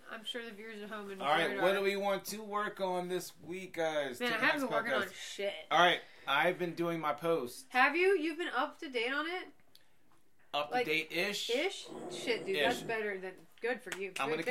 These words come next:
Speaker 1: round
Speaker 2: continue
Speaker 1: of
Speaker 2: on
Speaker 1: applause.
Speaker 2: that.
Speaker 1: Fuck yeah.
Speaker 2: Um, I plan by the next podcast to have my Shopify up for my, uh, Nama Blaze.
Speaker 1: Okay. Okay.
Speaker 2: Um, what will happen for you by next podcast?
Speaker 1: Um, I need to start,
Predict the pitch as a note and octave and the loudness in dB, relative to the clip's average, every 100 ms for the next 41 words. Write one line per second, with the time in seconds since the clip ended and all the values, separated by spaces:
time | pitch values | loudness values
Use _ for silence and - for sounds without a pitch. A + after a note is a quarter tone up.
0 | - F#3+ F#3 E3 D#3+ D#3+ D#3+ D#3+ - - | -2 -2 -2 -2 -4 -4 -4 -6 -10 -12
1 | - - - - - - B2 B2+ B2+ B2 | -10 -10 -16 -20 -20 -12 -6 -4 -6 -8
2 | - - C#3+ C#3+ E3 D3+ D3 C#3 C#3 C#3+ | -14 -2 -2 -2 -6 -4 -4 -2 -6 -6
3 | - C#3 C#3 C#3+ C3 B2 B2+ C3 B2+ A#2+ | -4 -2 -2 -6 -10 -10 -14 -10 -10 -8
4 | A#2+ A#2+ A#2+ A#2 A2+ A2 - - - - | -6 -4 -4 -6 -8 -12 -20 -20 -20 -20
5 | - - - - D3 C3+ G#2+ A2+ G#2+ G2+ | -20 -20 -12 -4 -4 -4 -6 -4 -2 -2
6 | G2 - - - G#2 G#2 G#2 G#2 G2+ G2+ | -4 -10 -20 -16 -12 -10 -8 -8 -8 -10
7 | G#2 A2 G#2 F#2 F2 D2 - - - - | -10 -10 -10 -12 -14 -16 -20 -20 -20 -20
8 | - - - B3+ - D#4+ D4+ D4+ E4 F4 | -20 -20 -18 -18 -14 -10 -8 -8 -12 -16
9 | - - - - - C#4+ C#4+ D4+ E4 F4 | -20 -20 -20 -20 -16 -12 -10 -12 -14 -18
10 | - - - - - A2+ A2+ A2 A2 G#2+ | -20 -20 -20 -20 -14 -10 -8 -8 -8 -12
11 | G#2+ - - - A2+ A#2+ B2 A#2 A2+ A#2 | -14 -18 -20 -14 -10 -10 -10 -12 -12 -14
12 | A2+ A2 A#2+ C3+ A2+ G2 G2 F#2+ - A2 | -16 -16 -14 -14 -12 -12 -12 -14 -14 -14
13 | A2+ G2+ F2+ - - - - - - - | -14 -14 -16 -18 -20 -20 -20 -20 -20 -20
14 | - A3+ A3+ A3+ A#3 C#4 F4+ F#4+ - D4 | -8 -4 -4 -4 -4 -4 -4 -6 -4 -2
15 | C4+ G3 | 0 -2